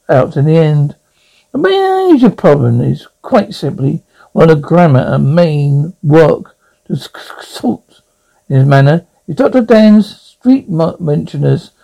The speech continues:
Time Traveller's Handbook of one oh one tense formulations. It'll tell you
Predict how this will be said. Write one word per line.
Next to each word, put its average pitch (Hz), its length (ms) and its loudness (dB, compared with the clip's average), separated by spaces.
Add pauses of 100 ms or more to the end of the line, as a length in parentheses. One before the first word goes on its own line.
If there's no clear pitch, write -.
(180)
Time 175 300 4
Traveller's 165 400 0
Handbook 139 520 -6 (340)
of - 160 -2
one 175 200 4
oh 180 80 6
one 160 320 2
tense 165 340 -8
formulations. 147 840 -8 (440)
It'll 135 140 -4
tell 247 220 2
you 311 300 0